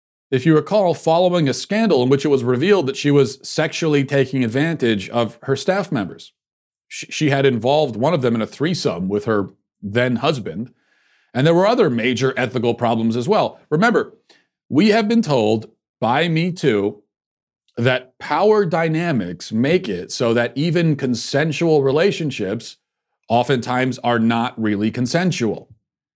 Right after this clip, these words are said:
Okay, yes doesn't always mean yes. This is what we've been told. The power dynamics between a Congress member and a staffer make it so that consent is not fully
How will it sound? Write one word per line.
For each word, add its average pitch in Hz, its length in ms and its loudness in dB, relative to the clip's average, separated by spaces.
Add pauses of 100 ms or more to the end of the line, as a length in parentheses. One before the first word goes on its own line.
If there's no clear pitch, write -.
(500)
Okay, 123 160 2
yes 120 460 0
doesn't 120 380 -2
always 127 400 0
mean 147 200 2
yes. 190 300 -2
This 110 220 -4
is 127 120 -2
what 139 160 2
we've 139 180 2
been 151 140 0
told. 170 400 -2 (180)
The 127 80 0
power 190 420 0
dynamics 175 640 0
between 156 400 0
a 147 280 2 (120)
Congress 185 580 2
member 120 320 0
and 131 100 0
a 117 60 -4
staffer 180 800 -4 (640)
make 135 440 2
it 180 140 0
so 139 240 2
that 147 220 0
consent 139 500 -2
is 127 140 -2
not 131 260 -2
fully 123 640 0